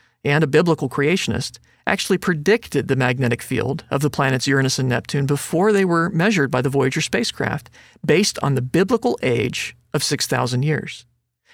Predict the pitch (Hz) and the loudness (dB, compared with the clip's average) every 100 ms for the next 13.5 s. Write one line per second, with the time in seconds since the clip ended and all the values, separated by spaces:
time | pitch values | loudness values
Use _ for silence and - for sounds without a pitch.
0 | - 196 220 - 147 139 143 139 135 143 | 0 0 2 2 2 2 0 0 0 0
1 | - - 190 156 123 123 123 143 139 - | -2 0 -2 0 -2 0 -2 0 -2 -2
2 | 202 - 175 147 143 185 151 139 139 143 | -2 0 0 0 0 0 0 0 0 0
3 | 151 151 - 143 - 135 135 123 139 131 | 0 -2 0 -2 0 -4 -4 -4 -2 -2
4 | 160 123 113 139 - 131 135 - 131 127 | 0 -2 -2 -4 -4 -4 -4 -2 -2 2
5 | 175 185 - - - - _ - 147 139 | 2 0 -6 -20 -20 -20 _ -2 2 2
6 | 143 151 143 139 139 131 143 135 127 147 | 2 2 0 2 0 0 -2 -2 -2 -4
7 | - - - 214 185 - 147 139 123 - | -4 -6 0 0 0 -4 -4 0 -2 -2
8 | - 143 143 247 - - _ _ _ _ | -4 -2 0 -2 -2 -8 _ _ _ _
9 | _ _ 151 139 139 135 135 - 147 135 | _ _ 0 2 4 4 2 0 0 0
10 | 147 139 151 202 - 123 - 135 131 127 | -2 0 0 0 -2 -4 -2 -2 -2 -4
11 | - - _ 139 135 139 143 156 180 240 | -6 -20 _ -2 -2 0 2 2 2 0
12 | - - - 147 147 143 135 139 143 135 | -4 -10 -6 -2 0 0 0 -2 -2 0
13 | 196 170 117 127 | 0 0 -2 -4